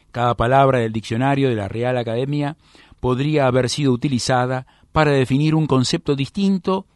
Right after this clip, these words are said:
de aquel que es recogido en la definición. Pero, por otro lado, una definición real es un intento de establecer no una costumbre lingüística en forma de palabras, sino el carácter,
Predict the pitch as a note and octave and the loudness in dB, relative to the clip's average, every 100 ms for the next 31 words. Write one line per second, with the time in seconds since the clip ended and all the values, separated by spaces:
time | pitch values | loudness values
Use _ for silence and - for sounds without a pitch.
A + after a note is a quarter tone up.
0 | - B2+ - D#3+ D#3+ C#3+ C#3 D3 D#3 C#3+ | -4 -2 0 -2 -2 0 0 0 -2 -2
1 | - E3+ D3 C#3+ C3+ C3+ F3+ D#3 - G#2 | -2 0 2 2 0 0 0 0 0 -2
2 | D2+ D#2 _ _ _ _ - - A#2 F#2 | -4 -16 _ _ _ _ -16 -4 -2 0
3 | G#2 A#2 G#2 B2+ D3+ D#3 D#3+ - - D3 | 0 -2 0 2 2 2 0 -4 -6 -2
4 | C#3 B2 A#2+ A#2+ E3 C#3+ B2+ C3 C3+ C#3 | 0 0 -2 -2 -2 -2 0 0 -2 -4
5 | _ _ _ _ C3+ D3 D3+ C#3 F3+ F3 | _ _ _ _ -4 0 0 0 0 0
6 | D3 A#2+ - D3 C#3 - C3+ C3 - _ | 0 0 -2 -2 0 2 2 0 -8 _
7 | - - F3 G3+ F3 B2+ - E3+ C#3+ C3 | -16 -4 -2 0 -2 -4 -4 -2 0 0
8 | A#2+ C#3 C#3+ - B2 A2 G2+ C#3 B2 B2+ | 0 -2 -4 -6 -6 -4 -4 -2 -2 -2
9 | A#2+ B2 A#2+ B2 B2 - _ - - - | 0 2 2 0 -4 -10 _ -20 -14 -2
10 | C3+ D3+ D3 C3 C3+ - - E2+ | 2 2 2 0 0 -2 -10 -14